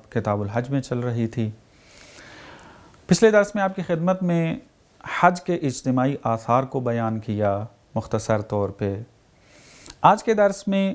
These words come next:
شہید مطہری رحمۃ اللہ علیہ احرام کے فلسفے پر گفتگو کرتے ہیں۔ مختصر طور پہ آپ کی خدمت میں اس عنوان کو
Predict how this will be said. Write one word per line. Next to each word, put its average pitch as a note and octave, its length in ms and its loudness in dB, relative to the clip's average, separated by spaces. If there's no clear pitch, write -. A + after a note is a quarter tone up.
شہید D#3+ 220 0
مطہری D3+ 380 0
رحمۃ C#3+ 360 -2
اللہ G#2+ 340 0
علیہ C3 400 2
احرام C3+ 520 0
کے C3 200 -6
فلسفے A2 540 -6
پر G#2 300 -2
گفتگو C3 400 0
کرتے C3+ 400 -2
ہیں۔ B2 240 -4
مختصر D3+ 400 0
طور F3 220 0
پہ D#3+ 200 -4
آپ C3+ 200 -2
کی - 60 -6
خدمت C3 480 -2
میں C3+ 200 2
اس A#2+ 220 -6
عنوان A2+ 380 2
کو A#2+ 260 0